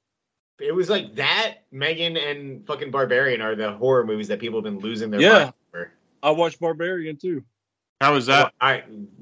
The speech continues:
Speaker 1: I hear you cannot go into that movie knowing anything whatsoever.
Speaker 3: I don't know
Speaker 2: It's
Speaker 3: anything about it.
Speaker 2: crazy. And I
Speaker 1: Yeah.
Speaker 2: watched Black Phone too. Did I tell you that?
Speaker 1: Oh, no, I heard that was also good. Man, horror's getting a little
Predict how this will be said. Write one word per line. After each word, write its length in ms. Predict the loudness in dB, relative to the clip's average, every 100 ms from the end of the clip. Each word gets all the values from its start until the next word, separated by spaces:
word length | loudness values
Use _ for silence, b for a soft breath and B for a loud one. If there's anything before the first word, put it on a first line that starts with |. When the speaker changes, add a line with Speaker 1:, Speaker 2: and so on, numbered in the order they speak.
| -4
Speaker 1:
I 220 | 2 2
hear 240 | 4 2 2
you 180 | -8 -10
cannot 500 | -6 -2 -2 -2 -2
go 180 | -4
into 300 | -4 -8 -8
that 200 | -6 -6
movie 220 | -8 -10 -8
knowing 360 | -8 -8 -12 _ -10
anything 460 | -6 -6 -6 -6
whatsoever. 580 | -4 -6 -6 -8 -8 -4 0
Speaker 3:
I 80 |
don't 160 | 2 4
know 120 | 4
Speaker 2:
It's 300 | 4 0 -4
Speaker 3:
anything 160 | -4 -2
about 220 | -2 -4
it. 60 | -6
Speaker 2:
crazy. 840 | -6 -2 0 2 0 -2 -10 -10 -8
And 140 | 0
I 60 | 4
Speaker 1:
Yeah. 60 | 6
Speaker 2:
watched 220 | 4 2
Black 240 | -6 -6 -6
Phone 240 | -8 -8
too. 160 | -8 -6
Did 80 | -6
I 40 |
tell 180 | -6 -6
you 120 | -6
that? 160 | -4 -6 _ _ _ _ _ _ _ _ _ 4
Speaker 1:
Oh, 160 | 4
no, 120 | 6 6
I 80 |
heard 160 | 4 4
that 160 | 4 4
was 100 | 0
also 240 | -2 -4
good. 200 | -10 -6
Man, 140 | -6 2
horror's 360 | 4 4 0
getting 200 | -6 -6
a 60 | -4
little 340 | -4 -6 -8